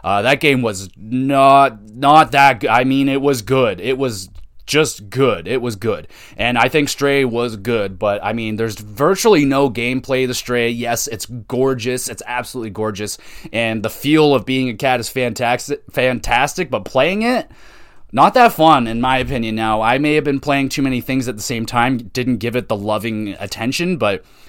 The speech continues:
Stray did not hit with me. But I guess in terms of an indie game debut,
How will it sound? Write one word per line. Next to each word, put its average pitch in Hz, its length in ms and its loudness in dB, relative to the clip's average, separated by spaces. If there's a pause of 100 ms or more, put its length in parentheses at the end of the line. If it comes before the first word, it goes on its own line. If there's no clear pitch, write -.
Stray 156 280 2
did 143 120 2
not 135 340 4
hit 131 160 -2
with 113 160 -8
me. 135 240 0
But 113 200 0
I 104 60 -2
guess 139 220 0
in 240 80 0
terms 185 300 0
of 120 80 -4
an 117 140 -4
indie 139 280 -4
game 135 260 -2
debut, 110 720 -4